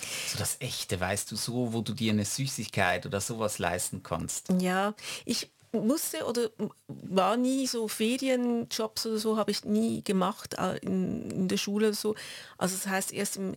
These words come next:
Speaker 2: ersten Bildungsweg, als ich dann die Lehre gemacht habe, als Damenschneiderin, ganz was, also als wär's ganz was anderes <laughs> als heutzutage. Aber ich hab das eine gute Idee gefunden,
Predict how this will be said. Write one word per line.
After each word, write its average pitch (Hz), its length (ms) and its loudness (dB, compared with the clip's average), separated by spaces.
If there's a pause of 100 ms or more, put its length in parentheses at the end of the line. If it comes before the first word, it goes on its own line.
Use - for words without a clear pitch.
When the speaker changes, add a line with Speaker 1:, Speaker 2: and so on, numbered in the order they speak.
Speaker 2:
ersten 190 360 -2
Bildungsweg, 214 840 0
als 185 160 -2
ich - 100 -8
dann 185 200 0
die 180 100 0
Lehre 180 420 2
gemacht 175 460 -2
habe, 180 300 2 (680)
als 165 220 2
Damenschneiderin, 165 1000 0
ganz 180 280 0
was, 170 140 -2 (100)
also 165 160 2 (320)
als - 140 -6
wär's 190 300 0 (120)
ganz 196 260 2
was 185 220 -6
anderes 214 380 2 (180)
<laughs> - 160 0
als 262 340 2
heutzutage. - 840 -2 (540)
Aber 196 120 4
ich 220 120 2
hab 202 120 2 (120)
das 196 180 0
eine 196 120 -4
gute 214 260 0
Idee 196 240 2
gefunden, 214 680 0